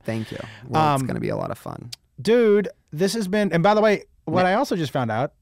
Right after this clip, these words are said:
Speaker 2: is we're gonna be at the Wild West Comedy Festival together.
Speaker 1: I was just about to say, that was
Speaker 2: I'm,
Speaker 1: the one thing that I forgot.
Speaker 2: I'm doing
Speaker 1: We've been
Speaker 2: this
Speaker 1: doing
Speaker 2: pod-
Speaker 1: that a lot. We have a lot
Speaker 2: Yeah.
Speaker 1: of chemistry.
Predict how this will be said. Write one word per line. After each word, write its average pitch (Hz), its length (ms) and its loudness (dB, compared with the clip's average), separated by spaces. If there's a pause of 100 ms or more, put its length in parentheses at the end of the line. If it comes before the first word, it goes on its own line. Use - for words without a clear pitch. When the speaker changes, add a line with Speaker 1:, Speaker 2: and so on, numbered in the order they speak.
Speaker 2:
is 143 140 -4
we're 175 100 -2
gonna 185 160 -2
be 175 220 0
at 143 120 -10
the 156 140 0
Wild 151 220 0
West 151 180 -2
Comedy 160 260 -2
Festival 120 320 -4
together. 107 380 -2
Speaker 1:
I 123 60 0
was 113 220 -2
just - 360 -8
about 135 220 -4
to 143 80 -6
say, 170 220 -2
that 120 120 -2
was 147 100 0
Speaker 2:
I'm, 165 60 -2
Speaker 1:
the 117 80 -2
one 113 260 -2
thing 127 140 -2
that 127 100 -2
I 131 80 0
forgot. 156 380 -2
Speaker 2:
I'm 170 100 0
doing 175 200 2
Speaker 1:
We've 180 80 2
been 170 80 4
Speaker 2:
this 175 100 2
Speaker 1:
doing 214 160 2
Speaker 2:
pod- 240 100 2
Speaker 1:
that 139 140 0
a 127 40 0
lot. 135 220 0
We 139 80 0
have 208 80 0
a 202 60 0
lot 160 180 2
Speaker 2:
Yeah. 247 120 6
Speaker 1:
of 208 60 2
chemistry. - 520 -6